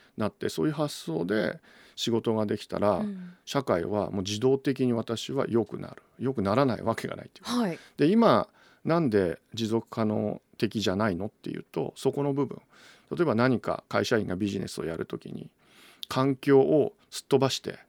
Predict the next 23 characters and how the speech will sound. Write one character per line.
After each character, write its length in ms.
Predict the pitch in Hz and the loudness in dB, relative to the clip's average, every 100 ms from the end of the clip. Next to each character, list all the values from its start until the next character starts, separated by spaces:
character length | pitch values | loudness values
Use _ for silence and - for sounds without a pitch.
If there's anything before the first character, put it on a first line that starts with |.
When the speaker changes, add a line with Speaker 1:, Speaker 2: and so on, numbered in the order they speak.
| _ _ _ _ _ | _ _ _ _ _
Speaker 1:
次 220 | - 123 | -4 0
に 60 | 110 | 0
行 40 | - | -2
っ 20 | |
て 140 | - | -8
し 120 | - - | -8 -8
ま 80 | - | -14
う。 60 | 135 - - | -16 -18 -10
お 100 | 120 | -6
客 200 | 131 120 | -4 -2
さ 120 | 135 | 0
ん 60 | 123 | 2
が 80 | 117 | 4
喜 320 | 107 113 110 | 4 2 2
べ 120 | 101 | 0
ば 120 | 78 | -2
い 80 | 80 | -8
い 40 | |
や 60 | - | -2
と 60 | 240 | -2
か 60 | |
Speaker 2:
う 20 | |
ん。 480 | 233 220 208 196 185 | 0 -2 -4 -6 -10